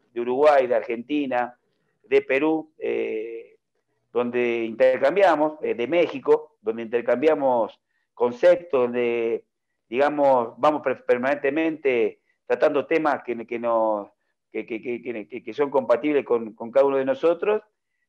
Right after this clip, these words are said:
eh, y el tema de la pandemia fue un tema central, ¿no? Como que era conveniente, en ese momento estaba Caray, que era el profesor de Chivas de Guadalajara,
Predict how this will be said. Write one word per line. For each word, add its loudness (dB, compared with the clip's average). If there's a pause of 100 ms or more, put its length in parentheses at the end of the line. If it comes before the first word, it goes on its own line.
eh, 2
y 0
el 0
tema 2
de 4
la 4
pandemia 2
fue -6
un -10
tema 2
central, 2
¿no? -2
Como -2 (400)
que -4
era 4
conveniente, -2
en -6
ese -10
momento 0
estaba 2
Caray, 2 (540)
que -4
era 2
el 0
profesor 0
de 0
Chivas 4
de 4
Guadalajara, 4